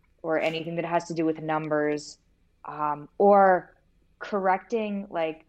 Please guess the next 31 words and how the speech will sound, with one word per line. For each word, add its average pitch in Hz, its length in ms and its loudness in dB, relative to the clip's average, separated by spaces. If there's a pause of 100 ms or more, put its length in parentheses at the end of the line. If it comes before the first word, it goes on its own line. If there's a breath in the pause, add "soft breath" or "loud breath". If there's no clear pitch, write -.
(120)
correcting 175 540 -8
small 170 380 -4
things 175 280 -8
on 165 160 -8
social 160 360 -6
media 170 320 0
that 160 100 0
I'm 160 100 -8 (120)
like, - 180 -10 (440)
you 175 100 -6
know, 160 240 2
this 160 220 -4
tweet 180 340 -2
should - 180 -10
have 156 100 -4
gone 156 260 0
out 151 240 0 (480)
with 165 200 -4
a 165 60 2
link 170 400 0
in, 156 320 -10
in 156 120 -8
the 147 80 -6
same 160 320 -6
tweet, 165 340 2
or 156 120 0
this 156 220 -2
thumbnail's 180 480 4
a 160 40 -4
bit 160 160 2
off. 151 260 4